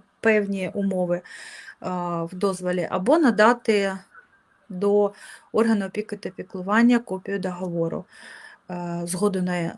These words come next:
посвідчення якого укладення дав цей орган опіки та піклування, або, е, наприклад, е, там дають згоду на відчуження там частини квартири, яка належить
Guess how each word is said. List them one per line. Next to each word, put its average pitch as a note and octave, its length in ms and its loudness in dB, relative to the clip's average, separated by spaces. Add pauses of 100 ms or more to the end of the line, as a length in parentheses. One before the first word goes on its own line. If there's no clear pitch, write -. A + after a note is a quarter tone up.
посвідчення F3+ 540 -2
якого A3 500 4
укладення G#3 560 4
дав F#3 280 0
цей - 180 -4
орган F#3 300 -4
опіки F3+ 320 -8
та F#3 120 -8
піклування, F3 640 -2
або, A#3 520 6
е, C#4 40 -2 (920)
наприклад, A#3 840 -2
е, F#3+ 500 -8
там A3 300 0
дають G#3+ 300 -2
згоду A#3+ 300 2
на G#3+ 120 2
відчуження G#3+ 720 0
там G3+ 220 -6
частини A#3 400 2
квартири, A3+ 500 2
яка G3+ 280 -2
належить G3 680 -6